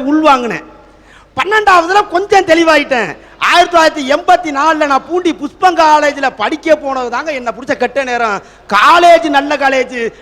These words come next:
நான் லவ் பண்ண ஆரம்பிச்சது என்ன பிடிச்ச கெட்ட நேரம். சரி, ஒண்ணே முக்கால் அடியில உலகத்தையே அளந்த வள்ளுவர் ஒரு பொண்ணும் ஒரு பொ-, ஒரு ஆணும் எப்படி வாழணும்னு சொல்லியிருக்காருன்னு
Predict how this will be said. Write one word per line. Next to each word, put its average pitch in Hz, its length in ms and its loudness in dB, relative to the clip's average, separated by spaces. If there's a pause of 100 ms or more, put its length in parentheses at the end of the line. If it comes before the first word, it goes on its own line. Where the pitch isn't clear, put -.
நான் 196 220 -4
லவ் 339 320 2
பண்ண 294 400 -2
ஆரம்பிச்சது 359 440 -2
என்ன 311 240 -4
பிடிச்ச 339 220 -8
கெட்ட 320 240 0
நேரம். 302 320 0 (720)
சரி, 359 200 0
ஒண்ணே 320 500 2
முக்கால் 349 280 2
அடியில 359 220 2
உலகத்தையே 330 600 0
அளந்த 294 400 2
வள்ளுவர் 247 640 -2 (400)
ஒரு 370 380 -2 (180)
பொண்ணும் 392 460 2
ஒரு 330 160 4 (100)
பொ-, 302 180 4
ஒரு 285 200 4 (300)
ஆணும் 359 460 2
எப்படி 370 380 0
வாழணும்னு 359 680 2
சொல்லியிருக்காருன்னு 311 580 -4